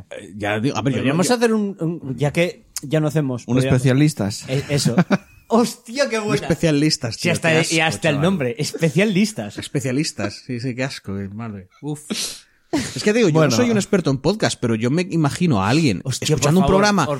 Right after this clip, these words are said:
Speaker 2: por favor.
Speaker 1: escuchando
Speaker 2: Ah, es que solo por ese nombre tenemos que hacerlo.
Speaker 3: Especialistas.
Speaker 1: Porque si tú haces unas listas y comentas algo todavía, pero si simplemente estás leyendo y leyendo y leyendo, es como, mira, macho, mm,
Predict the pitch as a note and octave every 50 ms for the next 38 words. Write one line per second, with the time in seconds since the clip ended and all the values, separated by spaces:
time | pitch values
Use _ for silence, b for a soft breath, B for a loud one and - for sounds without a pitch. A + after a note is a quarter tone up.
0 | A#2 - D3 - - D3+ D3 D3 D3+ C#3 G#3+ G3+ A3 A3+ G#3 G3 E3+ D#3+ - E3+
1 | E3+ F#3+ F#3 - - E3 E3 F3+ D#3+ E3 F#3+ F#3 F3 - E3+ D3+ C#3 C#3 D#3 E3
2 | - C#3 B2+ B2 C3 - - D3 G#2+ C3 B2+ A#2+ F#2+ F#2+ - - - A2 - -
3 | C3+ C3+ B2+ - - - - A2 A2 G2+ - - - - - - D#3 C#3+ D3 -
4 | C3+ - F#3+ G#3 G3+ B3+ A3+ B3 A3+ A3+ A3+ A#3+ A3+ G3 - - B2+ - G3+ B2+
5 | D3+ D#3+ F3 D#3 F#3 F3+ F3+ F#3+ F3 F3 C3 A2+ A2 D#3 F3+ C3+ B2 A2 A#2 B2+
6 | D3 E3+ F#3+ F#3+ F#3 F3+ F3+ F3 E3 E3 E3 E3 E3 D3+ B2 B2+ - - A#2+ A2+
7 | A2+ A#2 C#3 D#3+ E3 D#3+ D3+ C3+ - B2+ B2 A#2+ B2 D3+ F3 F3 D#3+ E3 - -
8 | B2 A#2 A2+ B2 C#3+ C#3+ A#2 A2 C3+ C#3 - A#2+ F#2 - - D#2+ F#2 G2 F#2+ F#2
9 | F#2 F#2 F#2+ F#2+